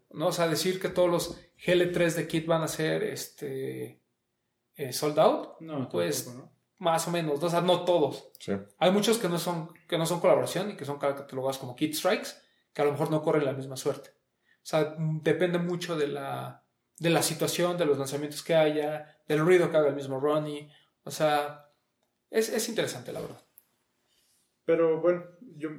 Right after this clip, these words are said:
Speaker 2: yo lo que destaco es que es como el, el lienzo perfecto para las colaboraciones.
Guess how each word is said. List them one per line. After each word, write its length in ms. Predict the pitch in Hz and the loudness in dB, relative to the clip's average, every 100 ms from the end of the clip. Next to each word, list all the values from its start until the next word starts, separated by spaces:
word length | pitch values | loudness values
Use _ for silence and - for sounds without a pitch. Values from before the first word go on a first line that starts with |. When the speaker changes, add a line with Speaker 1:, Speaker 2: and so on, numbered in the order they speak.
| - | -8
Speaker 2:
yo 140 | 156 175 | 2 4
lo 120 | 180 | 6
que 80 | 139 | 6
destaco 460 | 127 - 143 147 | 4 4 0 2
es 140 | 143 139 | 0 0
que 120 | 139 | -2
es 80 | 135 | 0
como 220 | 143 131 | 0 0
el, 500 | 117 117 113 117 - _ _ _ _ _ _ _ _ _ _ _ | 2 0 -2 -8 -16 _ _ _ _ _ _ _ _ _ _ _
el 140 | 147 143 | -4 2
lienzo 360 | 170 180 196 | 4 2 0
perfecto 440 | 151 131 147 - 147 | 0 0 0 -2 2
para 160 | 123 | 2
las 140 | 113 - | 2 -2
colaboraciones. 1040 | 117 117 113 113 117 120 113 - - | -2 0 0 -2 -6 -10 -14 -20 -20